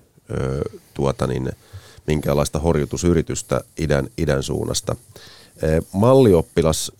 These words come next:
en sanoisi ehkä ihan niin, mutta se, mikä meidän turvallisuudessa muuttuu, on se, että meidän pitää ymmärtää myös muiden maiden turvallisuushuolia.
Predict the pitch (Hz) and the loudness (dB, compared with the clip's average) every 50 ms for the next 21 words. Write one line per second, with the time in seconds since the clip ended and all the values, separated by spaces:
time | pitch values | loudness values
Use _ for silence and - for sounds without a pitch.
0 | _ _ - - - _ - 392 427 453 440 494 480 _ _ - - - - - | _ _ -20 -20 -20 _ -20 -20 -18 -16 -16 -16 -18 _ _ -18 -16 -16 -16 -18
1 | - _ - 98 98 98 117 120 113 104 98 101 90 - - 98 101 98 101 98 | -16 _ 0 0 2 4 4 4 6 6 4 2 0 2 2 2 4 4 4 4
2 | 107 117 113 104 90 82 80 73 - _ - 80 80 - - _ _ _ _ _ | 6 6 6 6 6 4 2 -2 -4 _ -2 0 0 0 -2 _ _ _ _ _
3 | _ - - - 107 117 131 117 110 92 85 85 82 80 - 104 110 92 85 80 | _ -10 -2 0 2 2 2 2 2 2 4 4 2 2 2 2 2 4 2 2
4 | 76 76 80 76 - - 82 95 113 117 95 80 - _ - 73 73 73 76 71 | 0 0 -2 -4 -4 -4 -2 -2 0 2 0 0 -2 _ -4 -2 0 0 -2 0
5 | 92 98 87 78 _ - 73 67 - _ - _ _ _ _ _ _ _ _ _ | 2 0 0 0 _ -2 -4 -4 -4 _ -20 _ _ _ _ _ _ _ _ _
6 | _ _ _ _ - - 87 82 82 78 95 - - 87 87 101 113 107 92 80 | _ _ _ _ -6 0 2 2 2 2 0 0 2 2 4 4 4 2 2 0
7 | 78 - 73 73 80 90 92 85 - - 101 107 107 90 80 71 69 73 76 73 | 0 0 0 0 2 2 2 2 0 0 0 2 2 4 4 2 0 0 0 0
8 | 69 67 65 62 - 82 73 - - - - - - - - - - - - 60 | 0 0 -2 -4 -4 -4 -4 -4 -4 -6 -6 -8 -10 -10 -10 -12 -10 -6 -4 -4
9 | 60 50 50 - - | -2 -2 -4 -6 -10